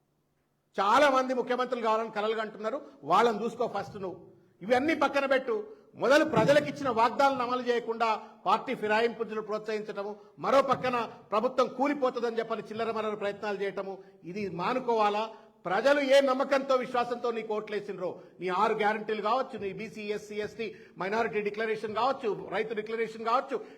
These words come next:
ఇటువంటి అన్ని కూడా అమలు చేసి ప్రజలకు అండగా ఉండేది పోయి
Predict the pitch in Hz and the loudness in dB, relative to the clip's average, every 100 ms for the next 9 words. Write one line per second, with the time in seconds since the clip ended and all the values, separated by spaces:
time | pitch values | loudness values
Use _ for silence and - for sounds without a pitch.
0 | 165 190 269 262 240 233 233 220 196 233 | -12 2 4 4 0 0 -2 0 0 -2
1 | 240 233 185 214 196 220 220 202 - - | -2 -2 -2 -6 -4 -4 -4 -6 -6 -12
2 | 135 190 247 277 277 254 240 226 214 208 | -8 0 4 6 6 4 2 2 2 0
3 | 202 - | 0 -2